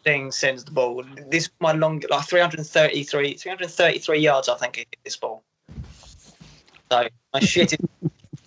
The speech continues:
send the ball the furthest. But I'll be fair, he's bigger than mine.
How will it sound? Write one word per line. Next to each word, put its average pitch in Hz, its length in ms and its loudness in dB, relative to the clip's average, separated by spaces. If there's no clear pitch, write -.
send 180 240 2
the 151 60 0
ball 147 320 0
the 151 140 -10
furthest. 160 720 0
But - 80 0
I'll 165 140 2
be 175 100 0
fair, 170 200 2
he's 147 120 -12
bigger 156 240 -4
than 139 120 -6
mine. 123 340 -6